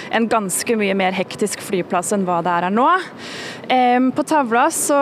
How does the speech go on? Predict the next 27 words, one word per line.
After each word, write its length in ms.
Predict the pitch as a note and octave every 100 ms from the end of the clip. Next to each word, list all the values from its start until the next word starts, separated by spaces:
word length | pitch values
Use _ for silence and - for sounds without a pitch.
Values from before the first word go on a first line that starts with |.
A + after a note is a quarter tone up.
| C#4
er 200 | A#3 G#3+
det 100 | C4+
stort 640 | - - - C#4+ E4 G#4+
sett 380 | - - C4 - D4
liste 560 | C4+ - - - G#3+ A3+
over 320 | G#3+ G3+ A3
avganger 680 | A#3 G3 F#3 F3+ G3 G#3+ A3 - C#4+
innenlands. 840 | A#3+ G3 F#3+ C#4+ A4 - - - - - -
Trondheim, 580 | D4+ C4+ A#3+ B3+ C4 B3+
Stavanger, 680 | - B3 A3+ A3 A#3 A#3 A#3+
Molde, 720 | A#3+ A#3 F#3+ G#3+ G#3+ G#3+ A3 - - - - - -
eh, 340 | G#3+ G#3+ A3
Bergen 460 | F#3+ G3+ F#3 F#3 G#3+
og 80 | G3+
så 160 | -
videre. 480 | A3+ G3+ G#3 C#4 -
Og 80 | A#3+
så 160 | C4 A#3+
er 40 |
det 80 | D4+
jo 160 | E4 F4+
selvfølgelig 380 | - G3 F#3 A3
noen 500 | A#3 F#3 E3 F#3+ G3+ G3+
internasjonale 680 | G#3 F3 G3 F#3 - F#3+ F#3+
flyvninger 540 | A3 F#3+ F3 F#3 G3 F#3
til 100 | A3
Malaga 600 | G3+ F#3+ G3 G3+ F#3+